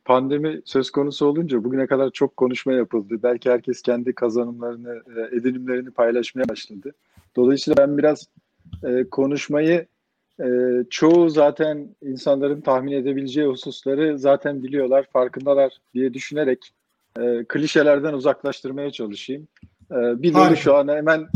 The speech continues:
Speaker 1: ezberden kurulabilecek cümleler var belki. Onları çoğu insan çok defa duydu ve artık belki bıkmaya bile başladı.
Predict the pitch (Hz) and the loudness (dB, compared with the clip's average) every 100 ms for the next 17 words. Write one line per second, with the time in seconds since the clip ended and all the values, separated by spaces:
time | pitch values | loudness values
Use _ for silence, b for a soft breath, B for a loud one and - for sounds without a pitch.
0 | - 143 139 147 151 147 147 147 147 143 | -4 -4 -2 -2 -2 -4 -6 -6 -6 -6
1 | 151 139 143 143 139 143 139 123 117 120 | -6 -6 -6 -2 4 4 4 0 -2 -4
2 | 120 110 170 165 - _ 151 139 156 156 | -8 0 0 0 -6 _ -8 -6 -2 -2
3 | 170 - _ _ 175 170 160 120 151 151 | -4 -8 _ _ 0 2 0 0 -2 -2
4 | - - 185 175 165 156 151 147 165 170 | -10 -2 2 2 2 2 0 0 -2 0
5 | 165 160 - 147 139 139 139 139 147 143 | 0 0 -4 -4 -6 -4 -8 -10 -8 -8
6 | 139 120 110 113 - 117 139 190 | -6 -8 -8 -12 -14 -6 -2 -2